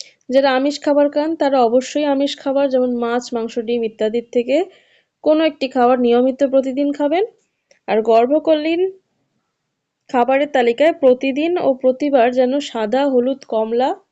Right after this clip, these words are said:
ও সবুজ রঙের খাবার থাকে, তা অবশ্যই খেয়াল রাখতে হবে। এটা আপনারা দেখে থাকবেন, পতাকা, আহ, কালারের খাবারের কথা এর আগে আপনারা বিভিন্ন ট্রেনিংয়েও দেখেছেন। পতাকা কালারের খাবারে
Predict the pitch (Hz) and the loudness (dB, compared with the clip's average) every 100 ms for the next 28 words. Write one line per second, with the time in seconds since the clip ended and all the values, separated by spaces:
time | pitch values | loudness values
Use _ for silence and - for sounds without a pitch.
0 | _ _ _ _ _ _ _ _ _ _ | _ _ _ _ _ _ _ _ _ _
1 | _ 269 285 285 277 320 311 302 240 247 | _ 0 0 2 0 2 0 0 0 -2
2 | 240 185 180 185 185 269 302 277 240 247 | -4 -4 -6 -8 -10 -8 -2 0 2 0
3 | - 330 359 - 285 262 233 202 202 190 | -2 -6 -6 -4 -2 0 0 -4 -6 -8
4 | 175 185 - _ _ - - _ _ 311 | -6 -8 -14 _ _ -20 -20 _ _ -4
5 | 302 339 339 339 262 285 320 330 294 320 | 0 0 0 -4 -2 -4 -2 -2 -2 -4
6 | - 240 240 285 285 294 302 302 _ _ | 0 0 2 0 2 2 2 -4 _ _
7 | _ 233 254 269 277 285 277 294 277 262 | _ -4 0 2 4 4 4 2 0 0
8 | 247 254 262 254 247 269 254 240 233 233 | 2 2 2 0 0 0 2 2 0 0
9 | 240 240 247 233 233 247 240 214 220 233 | -2 -2 -4 -2 -4 -4 -2 -2 0 0
10 | 269 262 247 226 214 247 339 254 214 240 | 0 0 -2 -4 -6 -6 -4 -4 -4 -4
11 | 240 269 269 247 247 254 254 254 233 240 | -4 -4 -2 0 0 -2 -4 -6 -2 -2